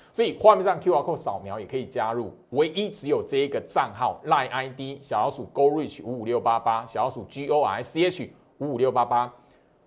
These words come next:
这个才是真的，其他来讲的话，全部都是假的，利用居老师的名义，好啊，或者是盗用我的头像，那些全部都是假的，跟你保证获利，那也绝对是假的，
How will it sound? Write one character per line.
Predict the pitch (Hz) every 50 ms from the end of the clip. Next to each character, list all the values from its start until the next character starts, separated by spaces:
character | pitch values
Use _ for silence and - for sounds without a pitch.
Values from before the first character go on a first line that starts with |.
| _ _ _
这 | - 214 214 220
个 | 208 131
才 | 110 - 104 95
是 | 120 123
真 | - - 120 113 117 -
的， | - 95 -
其 | - - - 139
他 | 123 139 170 170
来 | 151 139 139
讲 | - 98
的 | 104 127
话， | 123
全 | 113 - - 127 117 131
部 | 135 160 147
都 | 120 135
是 | 123 143
假 | 127 - - 113 90 -
的， | 98 101
利 | 113 147 175
用 | 165 170 156
居 | 139 -
老 | 170 143 113
师 | 104 135
的 | 139 135
名 | 127 120 117 120 147 -
义， | 190 170 117 - - - _ _ _ _ _ _ _ _ _ _
好 | - 127 117 107 -
啊， | - 151 175
或 | 170 185 170
者 | 131
是 | 123 160
盗 | - - 180 160 156 160
用 | 170 151 127
我 | 107 98 98
的 | 107 113
头 | 110 - - 110 120
像， | - - 196 175 120 - - - - - _ _ _ _ _
那 | - 165 143
些 | - 165 156
全 | 151 - - 147 139
部 | 127 135 147 135
都 | - 135 131
是 | 127 139
假 | 127 - - 113 87 80 80
的， | 90 87
跟 | - - 185
你 | 208 214
保 | - - 127 107 95
证 | - 214 208 180
获 | - 196 202 160
利， | 135 - 101 123
那 | 139 135 110
也 | 98 - -
绝 | - 120 104 113
对 | 131 - 190 135
是 | 120 - 139
假 | - - - 110 82 78 78
的， | - 78